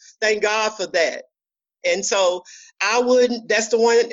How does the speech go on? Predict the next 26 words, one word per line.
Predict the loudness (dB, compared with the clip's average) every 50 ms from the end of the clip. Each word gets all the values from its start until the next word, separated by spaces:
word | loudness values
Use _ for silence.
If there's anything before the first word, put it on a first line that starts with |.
| -4 -2
area | 0 0 2 0 0 0
I | -2 -2
struggle | -4 -2 0 0 0 0 0 0 0
with. | 0 0 0
No, | 0 0 0 2 2 0 0
I'm, | 0 -2 -6 -10 -6 -6
I | -6 -2
need | -2 -2 -2 0
my | 0 -2
mom | -2 -2 0 0 0 -2
and | -2 -4
my | -4 -4
little | -4 -4 -4 -6
sisters | -4 -2 -2 -4 -4 -4 -8 -10 -10 -10
around. | -10 -6 -6 -4 -4 -4 -4 -6 -8 -10 -12 _ -20 -20 -20 -20 _ _ _ _
Well, | 0 2 2 4 4 2 0 -2 -2 0
let's | 0 0 0 -2
fast | -2 0 0 0 0 -2 0
forward | 0 2 2 2 0 -2
a | -4
year, | -6 -6 -6 -2 0 0 0 0 -2 -6 -10 _ _ _ _ _ _ _ -8
because | -8 -4 -2 -2 -2
I | -2 -2
can | -4 -6 -8
tell | -4 0 2 4 4 4 2
you | 0 0 -4 -4 -4 -4 -8 -10 -12 -16